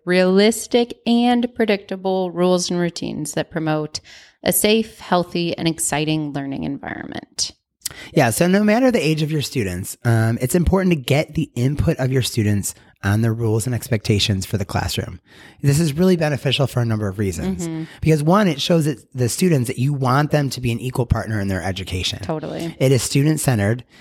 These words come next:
Speaker 2: um, and it puts the students' needs, desires, and goals to the front. And it also holds these students accountable because they can be reminded throughout the school year that they were the ones that actually created those expectations.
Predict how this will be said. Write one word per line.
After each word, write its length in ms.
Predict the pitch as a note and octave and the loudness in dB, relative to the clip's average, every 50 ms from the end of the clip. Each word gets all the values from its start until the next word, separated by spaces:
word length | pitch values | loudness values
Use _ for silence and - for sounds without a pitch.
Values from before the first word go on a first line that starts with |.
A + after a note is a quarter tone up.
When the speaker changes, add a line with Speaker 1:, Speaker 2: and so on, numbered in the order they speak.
| - - - _ _ - | -20 -20 -20 _ _ 0
Speaker 2:
um, 400 | A#2+ B2 A#2+ A#2 A2 G#2+ G2+ - _ | 0 2 2 0 0 -2 -4 -6 _
and 120 | - B2 C#3+ | 0 0 0
it 120 | C3+ - | 0 0
puts 160 | - D#3+ D3+ | 0 0 0
the 80 | - E3 | 0 -2
students' 420 | - - - D#3+ D#3 D#3+ C#3+ - | -2 2 0 2 2 2 0 0
needs, 400 | - B2 B2+ C3 D3 D#3 D3 - | 0 0 0 2 2 0 0 -2
desires, 480 | - C#3+ C3+ C3+ A#2+ A#2 A2 A2+ A#2 A2+ | -6 -2 0 0 2 2 2 2 0 0
and 160 | A#2+ B2 A#2 | -2 -6 -6
goals 240 | A#2 A#2+ A2+ G#2+ G2+ | -4 -2 -2 -2 -4
to 100 | - - | -6 -6
the 100 | A2 G2+ | -6 -6
front. 300 | - - C3 G#2+ E2+ - - _ _ _ _ _ - - - - - _ | -6 -4 -6 -6 -6 -8 -12 _ _ _ _ _ -20 -20 -20 -20 -18 _
And 160 | - C#3 D3 | -2 -2 -2
it 100 | C#3+ - | 0 0
also 340 | - F3+ G3 F#3 - B3 G#3 | 2 2 2 4 4 4 4
holds 220 | E3 E3+ E3+ D3+ | 4 4 2 4
these 140 | C3+ D3+ B2+ | 2 0 0
students 320 | - - D#3 C#3 C3+ B2 - | 0 -2 -2 -2 0 -2 -4
accountable 580 | C3 - - - D#3 F3 F#3 E3 C3+ B2 G#2 | -6 -8 -6 -2 -2 0 0 2 2 0 0
because 460 | G#2+ A2+ A#2 - C3 B2+ A2+ A2+ A#2+ | 0 -2 -4 -2 -4 -4 -4 -6 -4
they 160 | B2 C3 D3+ D#3 | -2 0 0 0
can 160 | - D#3 D3 | 0 -2 -2
be 80 | D3 | -2
reminded 360 | C#3+ C#3 C#3 C3+ C3 B2+ B2 A2+ | -2 -2 -2 -2 -2 -2 -4 -4
throughout 200 | - C3+ A#2+ A2 | -4 -6 -6 -4
the 80 | A#2+ | -6
school 240 | - - - E3+ E3+ | -10 -6 -4 -2 0
year 200 | E3 - - F2 - - - - - _ | 0 -2 -4 -6 -12 -20 -20 -20 -16 _
that 240 | - E3 C#3+ - _ | -6 -6 -6 -4 _
they 260 | - F#3 F#3 G3 G3+ | 2 4 4 4 4
were 140 | G3+ G3+ G3 | 4 4 4
the 100 | F#3+ G3+ | 4 2
ones 360 | F#3+ F3 E3 E3 D#3 C#3+ A#2 | 2 4 4 4 4 2 0
that 100 | B2+ B2 - | -2 -4 -2
actually 500 | A#2 A#2+ C#3 D#3 D#3 - - - C3 B2 | -2 0 0 0 -2 -4 -2 -2 -2 -2
created 380 | A#2+ - - C3 B2 A#2+ A#2+ | -2 -4 -2 0 0 0 0
those 180 | A#2 A#2+ A2+ A2+ | -2 -2 -4 -4
expectations. 840 | A#2 - - - G#2 - - B2+ A2+ - - A2 G#2+ - - - | -6 -6 -6 -8 -8 -4 -2 -4 -4 -2 -6 -10 -12 -14 -18 -18